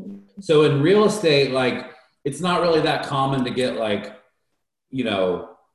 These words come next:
Speaker 2: WordPress for your website and Unbounce for your landing pages and MailChimp for your email, because,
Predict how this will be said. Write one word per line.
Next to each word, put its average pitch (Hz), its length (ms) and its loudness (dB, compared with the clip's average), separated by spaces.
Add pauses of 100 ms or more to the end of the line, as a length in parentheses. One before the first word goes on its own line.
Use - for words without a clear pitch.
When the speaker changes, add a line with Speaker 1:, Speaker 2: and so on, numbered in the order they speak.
(280)
Speaker 2:
WordPress 147 560 4
for 156 100 0
your 139 160 4
website 131 1000 2
and 117 380 -4
Unbounce 143 600 -2
for 151 100 -2
your 135 140 2
landing 131 400 -2
pages 131 680 0
and 123 180 -4
MailChimp 139 600 0
for 147 120 -2
your 135 220 2
email, 131 920 -2 (340)
because, 170 600 -2